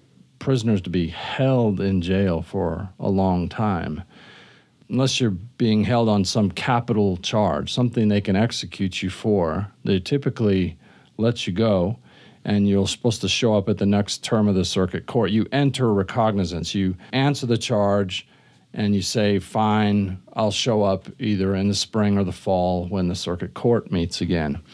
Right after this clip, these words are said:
But here they have worked really hard to find a dubious, uh,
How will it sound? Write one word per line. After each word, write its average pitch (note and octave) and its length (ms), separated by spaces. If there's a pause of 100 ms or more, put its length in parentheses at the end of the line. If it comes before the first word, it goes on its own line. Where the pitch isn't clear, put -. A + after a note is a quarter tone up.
(580)
But A2+ 320
here C#3+ 500
they A#2+ 200
have G#2+ 480 (400)
worked C3+ 340
really D3+ 460
hard A#2 760 (280)
to G#2 720
find B2+ 800 (480)
a G#2 140
dubious, A2+ 1040 (120)
uh, G#2 300